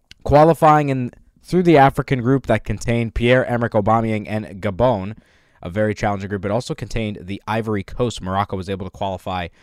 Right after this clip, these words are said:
um, with a couple of late victories, beating Gabon and Morocco in the last two games of qualification.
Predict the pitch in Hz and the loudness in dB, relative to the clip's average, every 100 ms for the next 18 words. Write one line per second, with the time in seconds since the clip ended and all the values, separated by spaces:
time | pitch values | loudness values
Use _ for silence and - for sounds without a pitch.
0 | _ _ _ _ 87 87 85 - 92 92 | _ _ _ _ -6 -6 -6 -10 -8 -8
1 | - 107 107 95 85 85 98 98 - 87 | -8 -8 -6 -8 -10 -10 -10 -10 -14 -10
2 | 104 - 95 90 101 98 95 87 98 95 | -10 -6 -4 -4 -4 -4 -4 -4 -4 -4
3 | - 98 95 90 98 - 90 85 90 95 | -6 -6 -4 -4 -4 -4 -6 -6 -6 -8
4 | - 104 95 90 85 - 92 95 - 120 | -8 -10 -8 -8 -8 -6 -6 -8 -8 -6
5 | 123 95 101 | -6 -6 -10